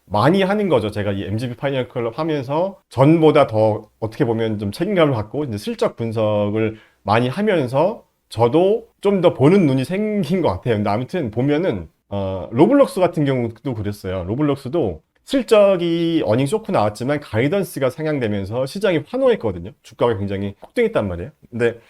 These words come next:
그러니까 기준점에 따라서 다른 것 같습니다. 그러니까 시장이 눈높이를 어디에 두고 있냐에 따라서 어떤 기업이 팔십 점짜리 성적표를 갖고 와도 좋아할 수도 있고,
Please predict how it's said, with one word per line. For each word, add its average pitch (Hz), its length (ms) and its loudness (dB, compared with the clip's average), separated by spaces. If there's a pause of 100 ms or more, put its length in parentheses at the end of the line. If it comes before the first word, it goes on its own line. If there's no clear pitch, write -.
그러니까 101 180 -8
기준점에 170 600 2
따라서 147 340 0
다른 104 260 -4
것 98 60 -6
같습니다. 82 440 -12
그러니까 92 260 -8
시장이 165 580 -2 (220)
눈높이를 151 600 0
어디에 123 440 2
두고 107 220 -8
있냐에 95 260 -4
따라서 107 560 -4 (240)
어떤 165 400 6
기업이 113 720 0
팔십 - 320 0
점짜리 120 720 0
성적표를 151 480 -2
갖고 95 240 -4
와도 120 400 0
좋아할 113 500 2
수도 117 220 -10
있고, 87 460 -8